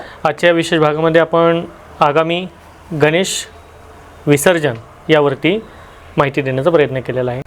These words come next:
आता गणपती विसर्जन कधी आहे, हे तुम्ही सर्वजण जाणून घ्या. दिनांक सहा सप्टेंबर दोन हजार पंचवीस, वार येत आहे शनिवार. या दिवशी,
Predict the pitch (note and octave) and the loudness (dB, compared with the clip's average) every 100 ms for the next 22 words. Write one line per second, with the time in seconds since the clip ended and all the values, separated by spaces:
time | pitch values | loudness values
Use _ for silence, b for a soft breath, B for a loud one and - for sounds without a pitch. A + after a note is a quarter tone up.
0 | - D3 C#3+ D3+ D#3+ E3 E3 E3 E3 E3 | -6 0 2 2 2 2 2 0 0 2
1 | D#3 D3+ E3 C3+ D#3 D#3 D3+ D#3+ D#3 D#3 | 2 4 2 0 -2 0 0 0 -2 0
2 | C#3+ D3 E3 D3+ C3+ B2 A#2+ C#3+ D3 D3+ | 2 2 2 0 0 -4 -2 -2 0 -2
3 | D3 D3 D3 D3 - D3+ D3+ D3 C#3+ C3+ | 0 -2 -2 -6 -4 0 0 0 0 2
4 | D#3 G3+ - D3+ C3+ F3 - D3 C#3+ - | 0 -2 -2 -2 0 -2 2 2 2 0
5 | D#3 - G3 C#3 C3+ D#3+ B B B - | -2 0 -2 0 0 -2 B B B 2
6 | E3 D#3 D#3 - D3 | 2 2 -2 -2 -2